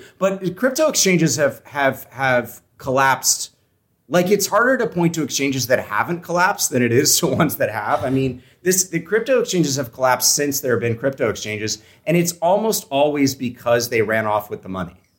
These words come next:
Like, there's a great story of a guy who's running Canadian exchange,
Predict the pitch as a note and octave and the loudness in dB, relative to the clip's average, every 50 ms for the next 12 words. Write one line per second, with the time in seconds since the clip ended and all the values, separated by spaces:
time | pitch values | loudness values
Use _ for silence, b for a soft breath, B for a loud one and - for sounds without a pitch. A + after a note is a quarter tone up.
0 | _ _ _ _ _ _ - A#2+ C#3 C3+ B2+ A#2+ B2 - _ _ _ _ _ _ | _ _ _ _ _ _ -2 0 2 2 2 0 -2 -6 _ _ _ _ _ _
1 | _ - C#3 D3+ D3 C#3+ D#3 D#3 D#3 D#3+ E3 E3 - - - D3+ C#3+ C#3 C3 A#2+ | _ -2 0 2 2 2 2 2 2 2 2 2 0 0 0 2 2 4 4 2
2 | A#2 A#2 G2+ B2 A#2 A#2+ A#2+ A#2+ A#2 A2+ B2 A#2 A2 G#2+ G2+ F#2 - G#2+ A2 A2 | 2 0 0 2 2 2 2 0 -2 -2 -4 -4 -4 -4 -6 -8 -8 -4 0 0
3 | A2 A2+ A2 G#2+ G2+ G2 - - - G#2+ G#2 G2 F#2+ F2+ F2+ - - - - | 0 0 0 -2 -4 -4 -4 -4 -2 -2 -4 -2 -2 -2 -4 -4 -6 -10 -14